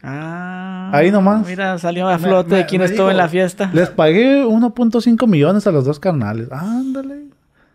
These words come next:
Speaker 2: Ahí tenían a los dos carnales. Era un barco que nos llevaron. Un barco pirata. Y, pues, ahí era toda la,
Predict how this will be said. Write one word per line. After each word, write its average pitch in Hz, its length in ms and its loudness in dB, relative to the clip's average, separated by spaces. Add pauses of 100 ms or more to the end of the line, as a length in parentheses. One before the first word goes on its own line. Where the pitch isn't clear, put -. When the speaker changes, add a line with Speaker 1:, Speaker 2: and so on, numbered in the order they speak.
(120)
Speaker 2:
Ahí 160 180 2
tenían 214 300 2
a 214 40 0
los 185 100 -4
dos 185 100 -8
carnales. 147 280 2
Era 151 120 4
un 156 160 0
barco 147 300 -2
que 131 160 -2
nos 120 100 -4
llevaron. 117 320 -4 (800)
Un 131 80 -2
barco 131 240 -2
pirata. 113 340 -6 (580)
Y, 127 120 -6
pues, 123 220 -8
ahí 127 220 -4
era 156 220 -2
toda 165 120 2
la, 165 140 0